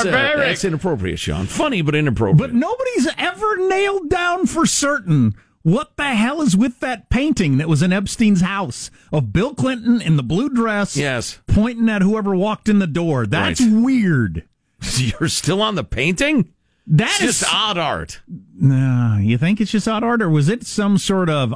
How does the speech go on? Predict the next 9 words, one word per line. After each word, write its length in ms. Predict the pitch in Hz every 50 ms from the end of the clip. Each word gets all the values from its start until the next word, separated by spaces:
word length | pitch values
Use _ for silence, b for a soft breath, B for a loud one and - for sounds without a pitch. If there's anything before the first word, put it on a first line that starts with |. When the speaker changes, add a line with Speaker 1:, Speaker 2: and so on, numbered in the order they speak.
| - -
Speaker 3:
"I've 380 | 151 160 180 190 185 165 151
got 260 | 135 151 156 156 151
something 460 | - - - 151 143 143 - 147 131 127
on 340 | 120 117 117 117 117 113
Bill 260 | 104 92 107 107 101 90
Clinton"? 460 | - - 104 92 85 - - - -
Speaker 1:
Mm, 1000 | - 139 165 185 190 190 190 196 190 185 180 170 160 156 143 135 123 117 113 110
not 200 | 113 123 131 135
impossible. 720 | 139 135 127 110 113 110 104 104 95 - 101 95 101 101